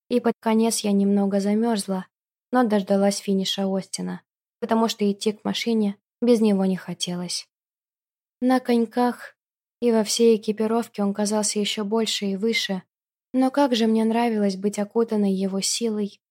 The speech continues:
и мужской энергетикой. От одного его взгляда мое тело вспыхивало и покрывалось мурашками,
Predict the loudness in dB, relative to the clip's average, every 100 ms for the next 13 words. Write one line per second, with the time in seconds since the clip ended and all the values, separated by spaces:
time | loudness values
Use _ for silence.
0 | _ 0 2 2 -2 -4 -2 0 -2 -4
1 | -6 -6 -12 -14 -14 -16 _ _ _ _
2 | _ _ -6 -2 0 2 2 4 4 2
3 | -2 -4 -2 -2 0 -2 -4 _ _ 0
4 | 0 2 0 -2 -2 -4 -8 -6 -6 -4
5 | -4 -6 -12 _ -6 -4 -4 -2 0 2
6 | 0 0 -2 -2 -2 -4 -8 -10 -10